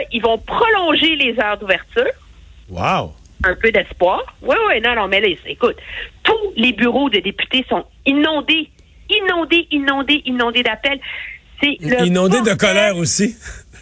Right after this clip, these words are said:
Speaker 1: Ben, inondés de rage, là, on s'entend-tu? Parce que ça fait des mois qu'on dit apprendre à vivre avec la covid, puis le gouvernement fédéral, lui, il apprend pas à vivre avec la covid. Alors, c'est ce que ça donne, mais moi, je te prédis que c'est pas fini.
Speaker 2: OK,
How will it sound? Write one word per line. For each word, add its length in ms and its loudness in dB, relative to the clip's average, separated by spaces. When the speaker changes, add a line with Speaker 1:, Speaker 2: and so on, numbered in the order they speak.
Speaker 1:
Ben, 120 2
inondés 500 0
de 100 -2
rage, 540 -4
là, 100 0
on 80 -2
s'entend-tu? 580 -2
Parce 140 0
que 80 0
ça 60 -2
fait 240 -2
des 140 2
mois 260 0
qu'on 160 2
dit 220 -6
apprendre 360 -4
à 80 2
vivre 240 -2
avec 220 0
la 120 -2
covid, 340 0
puis 100 -14
le 60 -12
gouvernement 480 0
fédéral, 440 2
lui, 120 0
il 80 0
apprend 320 -2
pas 200 0
à 100 2
vivre 280 -2
avec 240 -2
la 80 0
covid. 380 0
Alors, 340 -4
c'est 100 2
ce 60 -18
que 180 0
ça 140 2
donne, 280 0
mais 360 2
moi, 140 2
je 160 -4
te 20 0
prédis 380 -2
que 100 -10
c'est 80 0
pas 140 0
fini. 320 -2
Speaker 2:
OK, 180 0